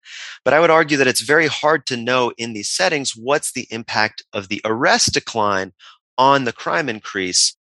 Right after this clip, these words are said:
because the entire environment is changing. So the, the entire social and criminal environment is changing. It's really hard to isolate the arrest decline component and its contribution to the crime increase. So these are various reasons why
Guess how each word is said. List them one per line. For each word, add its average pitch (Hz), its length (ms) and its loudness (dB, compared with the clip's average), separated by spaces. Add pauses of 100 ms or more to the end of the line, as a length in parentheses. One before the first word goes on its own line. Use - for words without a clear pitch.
(120)
because 135 280 0
the 139 80 -2
entire 151 380 0
environment 113 540 -2
is 82 140 -4
changing. 76 380 -8
So 92 120 -14
the, 95 140 -2
the 104 140 -6
entire 113 300 0
social 131 520 0
and 95 120 -12
criminal 104 300 -4
environment 90 480 -2
is - 120 -6
changing. 151 480 0 (300)
It's - 200 -2
really 131 220 4
hard 120 300 2
to 110 180 -4
isolate 101 640 -2 (360)
the 98 240 -2
arrest 131 500 0
decline 90 540 -2
component 87 600 -8 (300)
and 98 180 2
its - 140 2
contribution 95 640 -2
to 82 80 -12
the 82 100 -16
crime 80 380 -2
increase. 78 360 -4
So 120 100 0
these 170 180 2
are 143 80 2
various 123 420 2
reasons 110 460 -2
why 87 380 -2